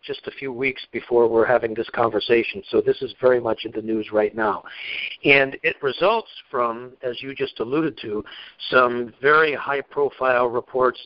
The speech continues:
in the popular press. I don't mean the technical press like yours, but in the popular press.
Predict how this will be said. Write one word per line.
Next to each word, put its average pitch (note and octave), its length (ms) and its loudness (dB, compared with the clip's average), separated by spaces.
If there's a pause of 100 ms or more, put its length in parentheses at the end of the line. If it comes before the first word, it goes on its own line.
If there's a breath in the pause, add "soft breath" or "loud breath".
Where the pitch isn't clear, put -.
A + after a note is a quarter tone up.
in A#2+ 160 -6
the A#2 100 -2
popular B2+ 520 0
press. - 360 -10
I C3+ 60 0
don't D3+ 140 0
mean D3 140 0
the B2+ 80 -4
technical - 400 -4
press A2+ 300 0
like G2+ 200 -4
yours, C#3 320 4 (380 loud breath)
but B2+ 140 4
in A#2+ 100 2
the A#2 100 2
popular D3 460 2
press. G#2 340 -2